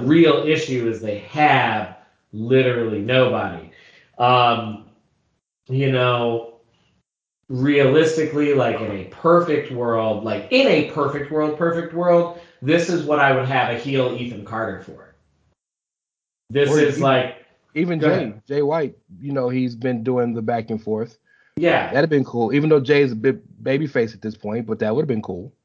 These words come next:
Speaker 1: But yeah, something like that, where it's just like, okay, this is an established guy. He is a top guy, and, like, this moment still has its, like, gravitas. Um,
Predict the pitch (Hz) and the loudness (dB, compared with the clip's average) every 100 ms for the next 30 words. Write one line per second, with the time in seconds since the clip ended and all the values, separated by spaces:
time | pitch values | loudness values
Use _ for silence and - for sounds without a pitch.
0 | _ _ 196 226 226 - - 175 180 175 | _ _ 0 2 2 0 -4 -6 -6 -4
1 | 165 156 170 135 139 147 143 - 160 - | -4 -2 -2 -2 -2 -2 -2 -4 -8 -2
2 | 143 147 143 127 120 123 135 127 117 - | -2 -2 -2 -2 -2 -6 -6 -6 -6 -8
3 | 127 123 135 165 - 110 98 92 92 117 | -4 -2 0 -2 -4 -8 -8 -8 -8 -4
4 | 113 101 - 127 135 127 123 120 - 110 | -4 -4 0 2 4 2 0 -2 -2 -4
5 | 98 98 95 - 143 139 139 131 123 120 | -4 -4 -8 -10 -2 0 2 2 2 -2
6 | 117 113 113 113 110 107 - - _ _ | -6 -10 -6 -4 -2 -4 -8 -20 _ _
7 | _ - 104 123 123 120 - - - _ | _ -16 0 2 4 0 -6 -16 -20 _
8 | _ _ 117 120 131 131 131 127 120 - | _ _ -10 -2 2 2 2 0 -2 -8
9 | - 123 117 117 113 110 107 104 101 - | -2 0 0 -2 0 0 0 -2 -8 -14
10 | _ _ _ 135 123 120 - 120 113 104 | _ _ _ 0 0 -2 -8 -4 -2 -2
11 | 98 - - _ _ _ _ 104 101 127 | -4 -8 -20 _ _ _ _ -10 -2 0
12 | - 110 98 87 - - - - _ _ | 0 -4 -10 -14 -18 -20 -20 -20 _ _
13 | _ _ _ _ 113 117 107 104 95 90 | _ _ _ _ -8 -4 -2 -4 -6 -8
14 | 87 85 | -12 -16